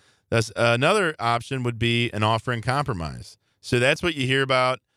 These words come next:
You know, you see it on T V, you hear about it on the radio, um,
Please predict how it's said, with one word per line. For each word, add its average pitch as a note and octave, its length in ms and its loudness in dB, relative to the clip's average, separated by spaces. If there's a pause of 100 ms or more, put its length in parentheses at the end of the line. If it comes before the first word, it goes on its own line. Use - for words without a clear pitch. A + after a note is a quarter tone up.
(280)
You G#2+ 100 -2
know, G#2+ 100 0
you G#2+ 120 0
see - 140 -2
it B2 60 2
on A#2+ 120 0
T A#2+ 180 -2
V, A#2 160 2
you G#2+ 60 2
hear A#2 100 4
about A2+ 180 2
it A2 40 0
on G#2+ 80 -4
the G#2+ 80 -4
radio, A#2+ 580 0 (880)
um, G2+ 400 2